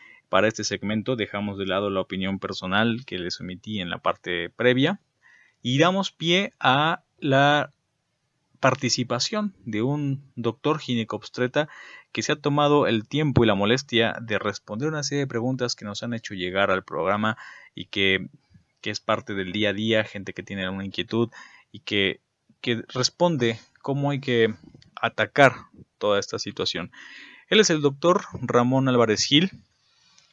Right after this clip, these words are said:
un doctor, como decía, es ginecólogo y obstetra, que, bueno, su formación es en la Benemérita Universidad Autónoma del Estado de Puebla, mejor conocida como la uap, en la carrera de medicina.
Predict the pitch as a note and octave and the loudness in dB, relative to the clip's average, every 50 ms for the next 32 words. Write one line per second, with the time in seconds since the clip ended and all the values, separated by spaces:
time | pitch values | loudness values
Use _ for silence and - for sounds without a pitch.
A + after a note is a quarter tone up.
0 | _ - C3 B2 A#2 A2+ G2+ - - B2 A#2 - - G2+ G2 G2 - - A#2+ A#2 | _ -6 -6 -4 -4 -4 -4 -4 -4 -4 -4 -6 -10 -10 -8 -8 -4 -2 -2 -2
1 | - - - G2+ G2 F#2+ - G#2+ G#2+ G#2+ G#2 G2+ G2+ G2 F#2+ - - - A2+ A2 | -2 -4 -8 -8 -6 -4 -2 0 0 0 0 -2 -2 -4 -6 -6 -4 -2 -2 2
2 | - B2 B2 B2 - - - - - - - - _ _ _ - - G#3 G2+ G2 | 4 4 4 2 0 -10 -18 -20 -20 -20 -20 -20 _ _ _ -2 2 4 4 4
3 | F#2+ F#2+ - - _ - G#2+ G#2 G#2+ C3 C#3+ - - _ - - G#2+ F#2+ G2+ G#2 | 4 4 2 0 _ -6 -4 -4 -2 -4 -6 -10 -14 _ -10 -8 -6 -6 -4 -4
4 | F#2+ F#2 F2+ - - G#2+ G#2 G#2 F#2+ - - G2+ G2 F#2+ F#2 F#2 F#2+ F2+ E2 D#2 | -4 -4 -4 -2 -2 0 0 0 0 0 0 0 4 6 8 8 8 8 6 4
5 | G2 G2+ G2+ G2 G2 G2+ G2 - G2 F#2+ F#2+ F#2 F#2 F2+ - G#2+ G#2 G2 F#2+ - | 0 -2 -4 -2 -2 -4 -4 -6 -8 -8 -8 -6 -6 -4 2 2 4 4 2 2
6 | - G2 G2+ G2 F#2 F2+ F2 F#2+ F#2 - - - G2 G2 F#2 F2+ F2+ F2+ - A2+ | -2 -2 0 0 0 -2 -4 -6 -8 -10 -6 -4 -2 -2 -2 -2 -4 -4 -2 -2
7 | A2 A2+ A#2 A#2+ - - _ _ _ A#2+ G#2+ - - A2 - - G2+ F2+ F2 - | 0 2 2 0 -2 -2 _ _ _ -14 -10 -6 -6 -6 -6 -8 -12 -12 -10 -8
8 | A2 G2 F#2+ - - F#2+ F#2+ G2 G2 G2 G2+ A#2 B2+ C3+ C#3 - _ - B2 A2 | -8 -8 -8 -8 -8 -8 -6 -4 -2 0 2 4 4 4 2 0 _ -8 -4 -4
9 | G#2+ G#2 - A#2 A2+ A2+ B2 C3 B2+ A#2+ A2 G#2+ G#2 G#2+ G2+ - - D#3+ C#3+ A#2 | -4 -4 -4 -4 -2 0 0 0 2 0 -2 -2 -4 -4 -2 -2 -2 0 0 0
10 | G#2+ A2 | -2 -2